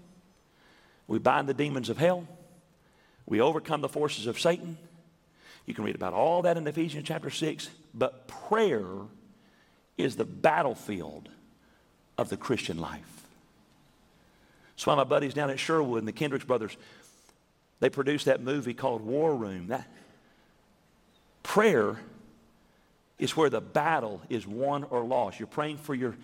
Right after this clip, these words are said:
son. You're praying for your daughter. You got a family issue. You got a health issue, financial issue. Prayer is where the battle is won or lost. And you will never experience any more victory in your life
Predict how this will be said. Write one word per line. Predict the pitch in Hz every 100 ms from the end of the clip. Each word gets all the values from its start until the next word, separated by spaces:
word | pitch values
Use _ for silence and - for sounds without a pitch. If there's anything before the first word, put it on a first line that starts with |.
| - -
son. | - - 147 101
You're |
praying | 98 147 151
for | 143
your | 135 127
daughter. | 131 139 104
You |
got | 131 120
a |
family | 156 160 131 110
issue. | 92 113
You |
got | 101 135
a |
health | 123 147
issue, | 131 117 120
financial | 147 147 135
issue. | 120 120 - - - -
Prayer | - - 190 220 160 117 120 - -
is | 135 123 -
where | 143
the | 117
battle | 104 156 165 120
is | 123 110
won | 104 131 135 131 117
or | - 127 120 113 113 - -
lost. | 120 110 104 - - - - -
And | 160 147
you | 170
will | 180 139
never | 127 151 202 226
experience | 208 160 - 165 151 123 104 -
any | 165 202
more | 185 180 175
victory | 127 151 151 135
in | 131 131
your | 120 113
life | 107 147 139 107 101 -